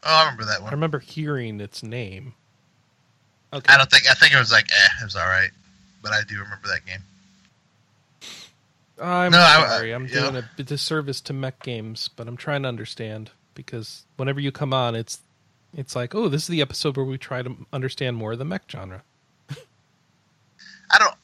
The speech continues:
Speaker 1: always only play mech games. It's
Speaker 2: No,
Speaker 1: mech
Speaker 2: but you're the only one we have, other than Alice, who plays mech games, and she doesn't come on anymore. <laughs>
Speaker 1: Yeah,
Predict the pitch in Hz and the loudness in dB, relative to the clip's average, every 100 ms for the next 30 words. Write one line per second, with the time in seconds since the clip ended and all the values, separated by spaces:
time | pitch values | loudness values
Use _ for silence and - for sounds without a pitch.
0 | _ - 113 107 107 104 101 95 101 98 | _ -6 -4 -4 -8 -12 -14 -12 -8 -6
1 | 95 90 95 - - - - 202 277 254 | -8 -10 -14 -12 -14 -8 2 6 6 6
2 | 226 185 196 233 220 185 190 190 185 175 | 2 2 2 2 2 2 4 4 4 2
3 | - 156 151 151 147 143 151 151 143 135 | 0 0 2 0 -2 -6 -4 -2 -2 -2
4 | 135 123 110 - 127 139 131 120 117 - | -2 -2 -4 -8 -10 -6 -6 -6 -12 -10
5 | 113 104 104 110 - 156 143 135 123 113 | -12 -12 -14 -16 -8 -4 -4 -6 -10 -12
6 | 107 104 110 110 - - 233 180 143 453 | -12 -14 -16 -18 -20 -16 -10 -10 -10 -16
7 | - _ - 101 | -20 _ -10 -8